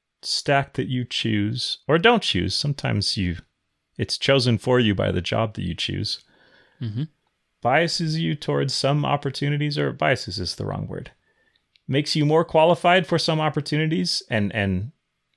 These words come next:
Speaker 1: less qualified for others. There's no way to avoid that. Just by virtue of doing something, you're not doing a bunch of other things. So if you do a lot of
Speaker 2: Yeah, most of the, most other things, actually.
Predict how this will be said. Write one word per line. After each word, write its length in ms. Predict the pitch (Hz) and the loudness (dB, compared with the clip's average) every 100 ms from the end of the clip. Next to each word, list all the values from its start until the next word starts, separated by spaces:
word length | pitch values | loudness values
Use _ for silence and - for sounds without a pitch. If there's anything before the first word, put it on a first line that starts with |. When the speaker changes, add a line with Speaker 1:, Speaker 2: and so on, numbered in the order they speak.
| _ _ - | _ _ -8
Speaker 1:
less 320 | 120 135 127 | 0 2 2
qualified 600 | - 147 143 - 131 123 | 2 2 2 2 0 0
for 180 | - 117 | -2 0
others. 500 | 107 120 160 160 - - _ _ _ _ | 0 0 -2 -4 -6 -10 _ _ _ _
There's 320 | - 110 - - | -4 -4 -4 -8
no 220 | 131 131 139 | -2 2 4
way 240 | 127 139 | 6 4
to 280 | 139 127 107 - _ _ - | 2 0 -2 -4 _ _ -2
avoid 440 | 101 110 113 151 | 0 2 2 2
that. 340 | 208 214 - - | 0 0 -4 -8
Just 220 | 101 - | -6 0
by 120 | 113 | 0
virtue 300 | 104 127 131 | 2 2 2
of 80 | 104 | 2
doing 280 | 135 131 113 | 4 4 4
something, 480 | - 135 - 160 151 | 4 2 2 -2 0
you're 160 | 131 | 0
not 200 | 120 120 | 0 0
doing 200 | 127 120 | 0 2
a 60 | 113 | 2
bunch 220 | 117 - | 0 0
of 80 | 107 | 2
other 180 | 107 123 | 2 2
things. 360 | 160 156 156 | 0 0 0
So 200 | - - | -2 -2
if 140 | 98 - | -2 -2
you 80 | 95 | -2
do 200 | 95 90 | 0 0
a 40 | |
lot 180 | 92 92 | 2 2
of 80 | - | 2
Speaker 2:
Yeah, 80 | 135 | 2
most 300 | 135 165 - | 2 2 2
of 140 | 143 | -2
the, 80 | 139 | -2
most 300 | 165 180 220 | 2 2 4
other 160 | 160 139 | 2 2
things, 340 | 120 120 107 | 2 0 -4
actually. 440 | 143 113 - - | -8 -8 -8 -12